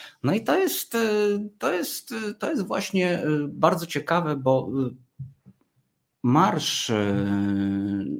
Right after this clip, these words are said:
który organizuje czternaście kobiet z Mostu, ma się odbywać pod takim hasłem. Pytanie jest, na ile to się oczywiście uda. E,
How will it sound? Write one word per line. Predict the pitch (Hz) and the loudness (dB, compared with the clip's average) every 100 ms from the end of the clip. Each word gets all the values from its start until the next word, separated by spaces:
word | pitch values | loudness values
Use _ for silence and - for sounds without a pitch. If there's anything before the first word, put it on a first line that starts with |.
| 107 98 - | -8 -10 -12
który | - 110 | -2 2
organizuje | 101 101 101 101 98 95 | 2 4 4 4 4 0
czternaście | - 104 98 - | -2 0 0 -2
kobiet | 87 95 98 | -6 -2 -2
z | 95 | 2
Mostu, | 95 95 - - 226 - - - - - | 2 2 0 0 0 -4 -16 -18 -4 4
ma | 202 | 4
się | 214 | 4
odbywać | 165 165 160 151 | 2 0 0 0
pod | 151 - | -4 -2
takim | 135 - 123 | 0 2 4
hasłem. | 131 117 - 80 - - _ - - _ | 6 6 4 -6 -10 -14 _ -20 -20 _
Pytanie | 127 143 147 135 | 2 8 10 10
jest, | 135 135 | 6 2
na | 101 98 | 2 4
ile | 95 95 | 2 -2
to | 92 | -6
się | - 90 98 98 _ _ - | -4 -4 -4 -8 _ _ -6
oczywiście | 113 110 101 98 - 98 | -4 -2 -2 -2 -2 -2
uda. | 101 87 87 87 117 123 | -2 -4 -2 -2 -4 -4
E, | 107 98 98 98 98 98 98 101 98 | -2 0 2 2 0 0 0 0 0